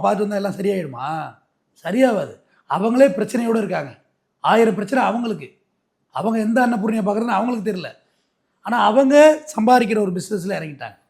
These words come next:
நீ போக போக அது சினிமா தியேட்டர் மாதிரி. சினிமா தியேட்டர் நடிகர்கள்லாம் அடிச்சுக்கிறாங்க, நடிகை டான்ஸ் எல்லாம் ஆடுறாங்கல்ல, பார்க்குறோம்ல. அது என்ன திரை, வெறும் வேட்டி, வெள்ளை வேட்டியில படம் ஓடுது.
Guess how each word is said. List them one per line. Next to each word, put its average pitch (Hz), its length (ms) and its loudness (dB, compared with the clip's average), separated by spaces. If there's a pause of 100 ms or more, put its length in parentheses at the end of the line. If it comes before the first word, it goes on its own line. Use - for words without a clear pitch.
(380)
நீ 247 200 4
போக 277 400 10
போக 302 180 8
அது 247 120 2
சினிமா 269 300 0
தியேட்டர் 175 280 -4
மாதிரி. 180 300 -8 (760)
சினிமா 254 300 2
தியேட்டர் 202 300 -2
நடிகர்கள்லாம் 220 420 4
அடிச்சுக்கிறாங்க, 196 680 -2 (360)
நடிகை 202 280 2
டான்ஸ் 190 260 0
எல்லாம் 202 260 0
ஆடுறாங்கல்ல, 180 460 -4 (500)
பார்க்குறோம்ல. 190 560 -2 (880)
அது 202 300 2
என்ன 240 200 2 (340)
திரை, 226 600 4
வெறும் 202 180 -4
வேட்டி, 220 260 -2
வெள்ளை 233 180 2
வேட்டியில 202 260 -2
படம் 196 280 -4
ஓடுது. 151 500 -10